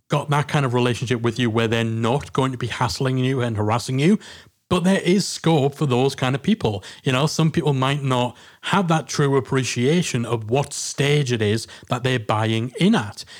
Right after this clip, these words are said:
If you've gone and you've told people, "We've got this amazing thing coming and it's not ready yet,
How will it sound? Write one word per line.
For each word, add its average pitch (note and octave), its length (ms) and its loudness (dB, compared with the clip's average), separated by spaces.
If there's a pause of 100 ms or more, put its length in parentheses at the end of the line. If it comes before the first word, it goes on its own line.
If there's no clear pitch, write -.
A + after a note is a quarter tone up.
If C#3+ 120 0
you've F#3 200 4
gone D#3 260 4
and C3+ 160 0
you've C#3 140 -2
told C3+ 260 2
people, B2 240 -2
"We've A#2+ 160 -2
got C3 140 -4
this B2 140 -2
amazing C3+ 840 2
thing D#3 340 0
coming A2 480 -2 (340)
and B2+ 380 0
it's B2 200 -2
not G#3+ 200 4
ready C#3+ 220 2
yet, C3 380 0